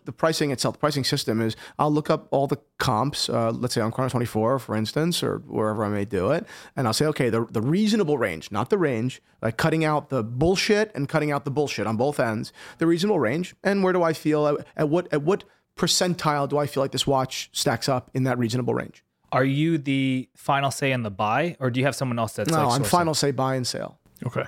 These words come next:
Speaker 1: Yeah,
Speaker 3: So
Speaker 1: yeah.
Speaker 3: it, it kinda
Speaker 1: Which
Speaker 3: sounds
Speaker 1: is
Speaker 3: like
Speaker 1: not very labor intensive,
Speaker 3: like,
Speaker 1: you
Speaker 3: like,
Speaker 1: know?
Speaker 3: so I gu-, I guess kinda what I'm getting at is, like, like, what is the, the, we have the watch as, like, the physical product, and then
Speaker 1: Yeah.
Speaker 3: there's sort of, like, the, like, sort of out there, like, interac-,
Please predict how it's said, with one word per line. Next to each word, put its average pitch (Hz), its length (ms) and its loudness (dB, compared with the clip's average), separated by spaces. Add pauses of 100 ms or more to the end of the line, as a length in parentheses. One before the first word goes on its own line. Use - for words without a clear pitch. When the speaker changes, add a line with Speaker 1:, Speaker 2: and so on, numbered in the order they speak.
Speaker 1:
Yeah, 127 400 -2
Speaker 3:
So 165 160 4
Speaker 1:
yeah. - 140 2
Speaker 3:
it, 170 160 2
it 170 120 2
kinda 226 200 6
Speaker 1:
Which 180 100 4
Speaker 3:
sounds 147 300 6
Speaker 1:
is 135 60 6
Speaker 3:
like 131 120 6
Speaker 1:
not 160 220 4
very 147 240 2
labor 127 260 -2
intensive, 104 400 -6
Speaker 3:
like, 143 200 2
Speaker 1:
you 135 40 4
Speaker 3:
like, 139 160 4
Speaker 1:
know? 120 40 -4
Speaker 3:
so 156 280 4
I 156 140 4
gu-, 156 80 4
I 156 180 4
guess 170 140 4
kinda 180 200 4
what 143 140 4
I'm 151 140 4
getting 135 180 2
at 123 100 2
is, 120 80 0
like, 120 200 0
like, 123 220 -2
what 156 180 4
is 165 100 2
the, 131 640 2 (300)
the, 147 60 2
we 156 140 6
have 185 120 6
the 160 80 4
watch 135 360 4
as, 123 100 -2
like, 117 100 2
the 113 80 -10
physical 117 380 -4
product, 113 500 -4
and 113 100 -4
then 113 200 -4
Speaker 1:
Yeah. 117 140 2
Speaker 3:
there's 117 140 2
sort 131 220 2
of, 117 160 0
like, 113 300 -2
the, 113 180 2
like, 107 320 -4 (1040)
sort 139 220 2
of 131 60 0
out 127 260 2
there, 120 500 2
like, 117 220 -4
interac-, 120 420 0